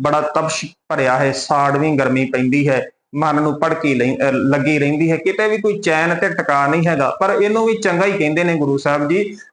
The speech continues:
"ਆਸਾੜ ਭਲਾ ਸੂਰਜ ਗਗਨ ਤਪੈ,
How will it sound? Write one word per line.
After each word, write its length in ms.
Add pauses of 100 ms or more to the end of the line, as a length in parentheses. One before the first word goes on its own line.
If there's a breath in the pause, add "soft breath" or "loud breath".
(100)
"ਆਸਾੜ 460
ਭਲਾ 380
ਸੂਰਜ 560
ਗਗਨ 720
ਤਪੈ, 360